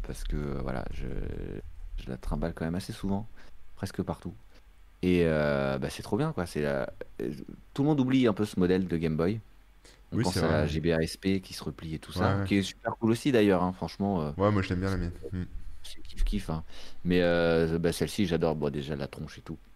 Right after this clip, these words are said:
Speaker 2: Hmm.
Speaker 1: Et puis elle est vraiment toute, toute, toute petite. Tu la glisses, euh, dans n'importe quelle poche et, euh, l'autonomie est bonne et tout ça. C'est sur batterie d'ailleurs, donc tu recharges, t'as pas besoin de gérer les piles ni rien. Et, euh, une fois que tu t'es fait à l'écran, qui peut sembler un peu petit au début,
Speaker 2: Ouais.
Speaker 1: euh,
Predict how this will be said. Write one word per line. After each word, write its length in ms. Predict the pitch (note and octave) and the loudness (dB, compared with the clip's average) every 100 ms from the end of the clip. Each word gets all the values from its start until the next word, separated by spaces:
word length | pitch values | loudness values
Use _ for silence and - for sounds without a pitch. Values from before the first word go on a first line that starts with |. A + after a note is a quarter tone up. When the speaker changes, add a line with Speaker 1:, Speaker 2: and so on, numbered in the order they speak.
| - - - | -20 -16 -12
Speaker 2:
Hmm. 60 | - - - | -12 -12 -10
Speaker 1:
Et 40 | |
puis 120 | - F2 | 0 2
elle 80 | |
est 20 | D#2+ | 4
vraiment 200 | E2 F2 | 2 0
toute, 220 | - F#2+ | -4 -4
toute, 140 | G2+ | -6
toute 160 | - F#2 | -8 -6
petite. 480 | F#2 - F#2+ - - - - - - | -4 -4 -6 -6 -16 -20 -20 -20 -10
Tu 120 | E2 | -2
la 80 | E2 | -2
glisses, 280 | E2 F2+ E2 | 0 -2 0
euh, 320 | D#2 D2 D2 | 0 0 -2
dans 220 | D2 C#2+ | -4 -2
n'importe 320 | D2 D2+ E2 - | -4 -4 -8 -6
quelle 160 | D2+ | -6
poche 420 | - D#2 F2 - - | -2 -2 -2 -8 4
et, 240 | D2+ D#2 - | 4 4 -2
euh, 400 | B1 A#1 A1+ A1+ - | -4 -4 -6 -8 -8
l'autonomie 640 | - C2+ D2 D#2 - D#2 | -8 -6 -8 -2 0 0
est 40 | C#2 | -2
bonne 380 | C#2+ C#2 D2 C#2 | 0 -2 -2 -6
et 60 | |
tout 100 | - | -8
ça. 320 | - - - B2+ | -10 -8 -8 -10
C'est 240 | - - - | -6 -2 -2
sur 180 | - | 0
batterie 320 | D#2+ E2+ - F#2 | 0 -2 -2 -2
d'ailleurs, 360 | D2 D#2 E2 | 0 -2 -4
donc 160 | - - | -8 -8
tu 100 | - | -8
recharges, 400 | - D2 D2 - | -8 -8 -8 -8
t'as 80 | D2 | -2
pas 160 | E2 | 0
besoin 400 | D#2 A2+ D#2+ D#2 | -2 -6 -6 -6
de 80 | C#2+ | -6
gérer 180 | D2 C#2+ | -6 -6
les 120 | C#2 | -8
piles 200 | - D2+ | -8 -8
ni 120 | C2+ | -6
rien. 240 | A#1+ C2 E2+ - - - - - - - | -6 -8 -10 -14 -20 -20 -20 -20 -18 -2
Et, 220 | E2+ - D2+ | 0 2 2
euh, 360 | D2+ D2 C#2+ | 2 2 2
une 100 | D#2+ | 0
fois 140 | - G#2 | 0 -2
que 60 | |
tu 80 | G#2+ | 0
t'es 100 | G#2+ | 0
fait 140 | - A2 | 2 4
à 40 | |
l'écran, 360 | G#2+ - G#2+ A2 | 4 4 2 0
qui 140 | - | -4
peut 120 | - | -4
sembler 240 | - A#2 B2+ | 0 2 2
un 40 | |
peu 100 | A#2+ | 2
petit 160 | - A2+ | 2 2
au 60 | |
début, 320 | G#2 F#2+ G#2+ C#3+ - - | 4 2 0 -4 -14 -6
Speaker 2:
Ouais. 200 | F#2 A2 G#2+ | -2 -2 -2
Speaker 1:
euh, 240 | D#2 | -2